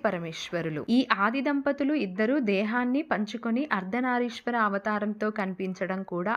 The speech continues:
అందరికీ తెలిసిందే. ఇంతకీ ఆ శివుడు అర్ధనారీశ్వరుడు ఎప్పుడయ్యాడు? ఆ అమ్మకు తన దేహంలో సగభాగాన్ని ఎలా కల్పించాడు?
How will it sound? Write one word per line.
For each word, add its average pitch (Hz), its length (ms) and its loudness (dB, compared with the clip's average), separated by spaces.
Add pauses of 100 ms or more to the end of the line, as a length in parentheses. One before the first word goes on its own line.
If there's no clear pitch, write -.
(120)
అందరికీ 185 440 -4
తెలిసిందే. 160 500 -4 (220)
ఇంతకీ 330 420 2 (200)
ఆ - 20 2 (140)
శివుడు 220 260 -2 (140)
అర్ధనారీశ్వరుడు 226 920 0 (160)
ఎప్పుడయ్యాడు? 190 680 0 (320)
ఆ - 20 8 (140)
అమ్మకు 233 400 0 (220)
తన 226 120 2 (160)
దేహంలో 233 440 0 (120)
సగభాగాన్ని 208 720 0 (140)
ఎలా 185 220 0
కల్పించాడు? 214 720 0